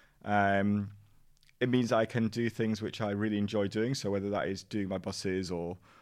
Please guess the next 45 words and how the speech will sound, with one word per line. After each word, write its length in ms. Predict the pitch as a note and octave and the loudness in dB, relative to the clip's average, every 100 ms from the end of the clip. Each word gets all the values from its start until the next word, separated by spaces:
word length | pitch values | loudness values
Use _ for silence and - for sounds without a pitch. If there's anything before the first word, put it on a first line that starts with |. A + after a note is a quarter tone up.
| _ | _
or 500 | - F#2 F2 F2 E2+ E2+ | -6 -2 -2 -2 -4 -4
go, 140 | - F#2+ G1+ | 0 0 0
or 200 | - F#2 F#2 | -2 -2 2
going 180 | G#2+ | 2
on 100 | G2 | 2
a 60 | G2+ | 2
nice 220 | F#2+ F#2 | 0 -2
holiday 720 | - - G2 F#2 F#2+ F#2+ F#2+ - | -4 -2 0 2 2 2 0 -2
or 400 | - F2 E2+ E2 | -4 -4 -2 -4
doing 360 | - G#2+ F2+ F#2 - - | -4 -2 0 -2 -8 -10
charity 420 | - F#2 F#2 - | -4 -2 -2 -6
work. 420 | F#2 F#2 F#2 E2+ | -4 -4 -4 -6
Uh, 160 | E2+ E2+ | -10 -10
so, 240 | - F2+ | -8 -8
so 160 | E2+ F2+ | -8 -10
I've 120 | F2 | -8
got, 280 | F#2 F2 - | -8 -8 -10
um, 400 | E2+ E2+ F2+ F2 - | -8 -8 -8 -10 -10
a 40 | |
charity 480 | - F2+ F#2 - F2+ | -10 -8 -8 -8 -8
which 260 | F2+ - | -10 -8
I 300 | F#2 F#2 F2+ - - - - - - - | -6 -4 -6 -8 -18 -20 -20 -20 -20 -8
was 200 | G#2 G#2 | -2 -2
chairing 420 | G#2 G#2+ G#2 G2+ | 2 6 6 6
for 100 | G2 | 0
the 60 | G2+ | -4
last 220 | F#2 - | -4 -4
six 260 | - - G#2+ | -8 -4 0
years. 260 | G#2 F#2 | 2 2
I've 160 | F2 G2+ | -4 -4
literally 300 | G2+ - F2 | -6 -6 -10
just 160 | F2 | -8
set, 160 | - - | -6 -6
stepped 240 | - - | -6 -6
down 180 | G2 F#2+ | -6 -6
as 80 | F#2 | -8
chairman. 540 | - G#2 F#2+ G2 F#2+ | -6 -2 0 0 -2
Uh, 440 | F#2+ - F#2 E2+ F#2 | -4 -6 -8 -6 -8
so 260 | - A2+ A2 | -4 0 4
there 180 | A2+ | 4
are 60 | A2 | 2
things 200 | A#2+ C3 | 2 -2
which 140 | A#2 | 0
I 60 | A#2+ | -2
really 480 | A2 A2+ G#2+ G#2+ | 2 2 2 0